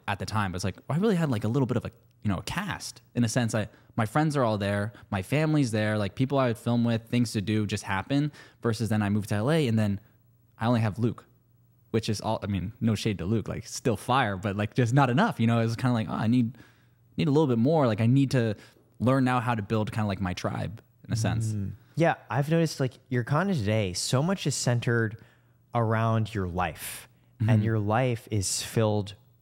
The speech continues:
Speaker 2: with friends. And so I picture in L A, content still <laughs> based on your life, but you don't have many friends.
Speaker 1: <laughs> Yeah, I don't.
Speaker 2: It's really hard.
Speaker 1: Super hard.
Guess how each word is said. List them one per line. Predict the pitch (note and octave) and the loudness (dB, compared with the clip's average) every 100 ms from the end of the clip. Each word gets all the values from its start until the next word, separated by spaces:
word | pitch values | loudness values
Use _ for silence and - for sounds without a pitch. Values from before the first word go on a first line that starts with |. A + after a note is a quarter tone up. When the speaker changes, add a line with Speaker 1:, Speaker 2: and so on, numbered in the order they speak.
| _ G2 | _ -8
Speaker 2:
with | - | -8
friends. | - C3+ D3+ A#2+ - - - - - _ _ _ _ | -6 -2 0 -2 -8 -10 -10 -12 -20 _ _ _ _
And | A#2 | -2
so | A2 A#2+ | 0 0
I | G2 G#2+ | 0 0
picture | C#3+ C#3+ - C#3 B2 A#2 - _ _ - | 0 -2 0 2 2 -2 -8 _ _ -2
in | A#2+ | 2
L | C#3 A2+ | 4 2
A, | E2+ E2 F2 - _ _ _ _ - | 0 -2 -6 -10 _ _ _ _ -6
content | C#3+ F3+ | -4 -2
still | F3+ | -2
<laughs> | G3+ | 2
based | D#3+ - | 2 2
on | A#2 | 0
your | G2+ | 0
life, | F2 E2+ - - _ _ | 0 0 -4 -12 _ _
but | A#2+ | 0
you | B2+ | 2
don't | E3+ | 4
have | - B2+ | 2 2
many | C3 A2 | 0 -2
friends. | - - D3+ B2 C3 - | 0 0 2 0 2 2
Speaker 1:
<laughs> | G3 | 2
Yeah, | - | 0
I | - | -2
don't. | - C#3+ C3+ - C#3+ | -2 -2 -2 0 0
Speaker 2:
It's | C3+ - | 0 -2
really | A2+ G#2+ A#2+ A#2 A2+ | -4 0 2 2 2
hard. | F2 F#2+ E2+ A#1 - | 0 -2 -4 -6 -8
Speaker 1:
Super | - A#2+ A2 F#2 | -2 0 0 -2
hard. | F#2+ F2 | -2 -4